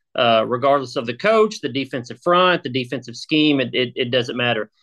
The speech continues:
In this game, Tennessee usually becomes one-dimensional. And when it hasn't been, it, it won in twenty sixteen. Um, t-,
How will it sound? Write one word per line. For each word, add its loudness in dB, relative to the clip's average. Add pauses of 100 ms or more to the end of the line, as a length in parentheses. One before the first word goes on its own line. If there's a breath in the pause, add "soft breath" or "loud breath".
(180)
In 2
this 2
game, -2
Tennessee -8
usually -6
becomes -6
one-dimensional. 0
And -4
when 0
it 0
hasn't 0
been, -8
it, -6 (260)
it -6
won 2
in -6
twenty -4
sixteen. -6 (440 soft breath)
Um, 2 (680)
t-, -2